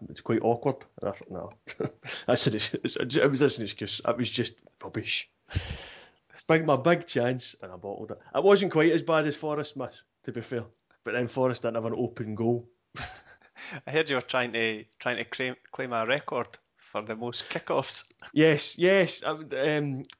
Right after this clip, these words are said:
Speaker 1: the team I played for managed to get annihilated thirteen two. And I reckon it's because I took every single centre for, after each one of those goals,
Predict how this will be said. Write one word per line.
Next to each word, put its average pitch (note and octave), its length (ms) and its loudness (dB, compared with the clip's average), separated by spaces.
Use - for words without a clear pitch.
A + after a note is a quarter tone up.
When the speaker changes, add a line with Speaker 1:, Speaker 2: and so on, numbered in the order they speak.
Speaker 1:
the D3+ 140 -2
team F3 240 2
I D#3+ 80 4
played C#3+ 320 2
for D3 200 2
managed B2+ 380 -2
to B2+ 80 -4
get A#2 140 -2
annihilated C3+ 680 0
thirteen C3 680 -6
two. C3+ 260 -4
And B2+ 120 4
I D#3 120 6
reckon D3 300 4
it's B2+ 80 -6
because B2 360 0
I C#3 120 4
took - 380 -2
every C#3 300 0
single B2+ 380 -2
centre A2+ 460 -4
for, - 240 -12
after A2+ 340 -4
each B2+ 220 -2
one A2+ 100 2
of A2 80 2
those G#2+ 160 0
goals, G2+ 460 -2